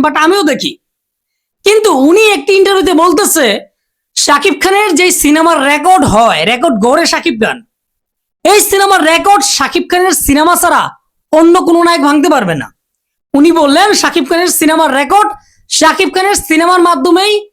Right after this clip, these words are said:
ভাঙে, মানে শাকিব খানের সিনেমার রেকর্ড শাকিব খানই ভাঙে। ওনার চোখে নাকি তেমন কোনো নায়ক নেই যে শাকিব খানের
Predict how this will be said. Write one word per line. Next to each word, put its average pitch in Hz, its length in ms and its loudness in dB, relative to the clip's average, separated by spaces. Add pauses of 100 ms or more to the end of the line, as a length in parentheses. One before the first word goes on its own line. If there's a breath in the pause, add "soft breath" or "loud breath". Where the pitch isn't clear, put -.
(280)
ভাঙে, 262 440 0 (540)
মানে 349 160 2 (100)
শাকিব 330 240 -2
খানের 392 240 -2
সিনেমার 359 300 2
রেকর্ড 359 240 -2
শাকিব 320 260 -2
খানই 349 240 0
ভাঙে। 240 220 -2 (800)
ওনার 381 260 4 (100)
চোখে 381 260 0
নাকি 370 180 -2 (600)
তেমন 359 220 2 (100)
কোনো 381 140 2 (100)
নায়ক 370 260 0 (140)
নেই 226 120 0 (120)
যে 247 60 2 (140)
শাকিব 262 340 -2
খানের 330 200 -2